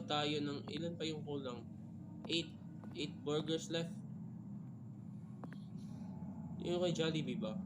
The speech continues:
Wala ba siya kinuha dun? Door is locked. Maybe I need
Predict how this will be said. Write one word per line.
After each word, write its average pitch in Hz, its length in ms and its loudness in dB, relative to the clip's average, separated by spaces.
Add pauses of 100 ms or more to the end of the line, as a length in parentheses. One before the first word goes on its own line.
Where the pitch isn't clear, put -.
Wala 156 160 2
ba - 80 2
siya - 160 0
kinuha 113 400 -2
dun? 107 160 -2 (2250)
Door 147 240 6
is 143 240 4
locked. 151 320 4 (800)
Maybe 143 480 6
I 139 160 6
need 147 320 4